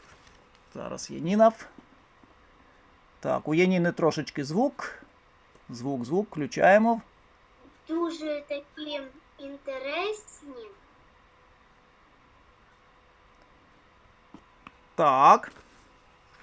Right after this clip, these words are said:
Speaker 1: А от чому, е, наш Мишасько названий мрійником? Який в нього головний настрій, е, весь час ми,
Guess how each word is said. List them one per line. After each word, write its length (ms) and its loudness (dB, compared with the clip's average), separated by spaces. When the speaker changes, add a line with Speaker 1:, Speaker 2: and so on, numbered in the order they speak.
Speaker 1:
А 100 10
от 140 6
чому, 540 10
е, 280 10
наш 340 6
Мишасько 640 6
названий 640 6
мрійником? 800 2
Який 320 6
в 60 6
нього 380 8
головний 420 8
настрій, 520 6
е, 100 -6
весь 580 4
час 360 4
ми, 300 0